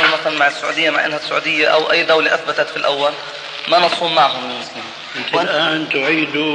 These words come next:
Speaker 2: ما سبق الجواب عنه.
Speaker 1: نعم.
Speaker 2: <laughs> إيش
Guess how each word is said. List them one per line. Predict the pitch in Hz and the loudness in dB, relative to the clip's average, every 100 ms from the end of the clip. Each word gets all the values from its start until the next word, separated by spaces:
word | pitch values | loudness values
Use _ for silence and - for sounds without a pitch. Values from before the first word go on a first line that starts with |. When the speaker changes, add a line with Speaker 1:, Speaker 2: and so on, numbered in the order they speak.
| 156 123 | -2 -6
Speaker 2:
ما | 123 127 - | -6 -6 -4
سبق | 139 139 - | -2 -2 -4
الجواب | 123 127 143 143 117 | -6 -4 -2 -2 -4
عنه. | 135 113 - - - - - - 156 | -6 -8 -12 -14 -14 -16 -16 -8 0
Speaker 1:
نعم. | 151 - - - - - | 2 0 -6 -6 -4 -4
Speaker 2:
<laughs> | - - - - - | -6 -6 -6 -6 -4
إيش | 156 | -4